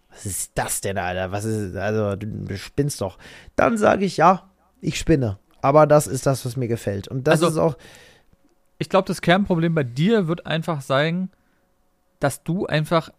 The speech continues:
Speaker 2: ja eigentlich nie da bist.
Speaker 1: Genau, deswegen passt ja das Tiny House so gut, weil da ist
Speaker 2: Ja.
Speaker 1: es nicht so wichtig. Das Grundstück ist nichts, worum man sich großartig kümmern muss.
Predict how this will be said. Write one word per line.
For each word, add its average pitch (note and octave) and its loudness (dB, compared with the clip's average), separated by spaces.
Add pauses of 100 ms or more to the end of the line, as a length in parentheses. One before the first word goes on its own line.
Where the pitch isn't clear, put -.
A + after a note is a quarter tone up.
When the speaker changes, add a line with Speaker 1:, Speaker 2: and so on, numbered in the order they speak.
(160)
Speaker 2:
ja C#3 0
eigentlich B2 -2
nie C3+ 0
da G3+ 2
bist. - -8 (280)
Speaker 1:
Genau, G#3+ 8 (240)
deswegen G#3+ 4
passt - -2
ja A3+ 4
das G3+ 0
Tiny E3+ 2
House B2 2
so C3+ -2
gut, A#2+ -6
weil E3+ 4
da F3 0
ist F#3 0
Speaker 2:
Ja. D3 6
Speaker 1:
es - 0
nicht G3 -2
so F3+ 0
wichtig. G3+ -6 (260)
Das - 2
Grundstück G3 2
ist C#3+ -2
nichts, F3 0
worum D#3+ -2
man C#3+ -4
sich - -14
großartig C3+ 0
kümmern D3 0
muss. D3 -2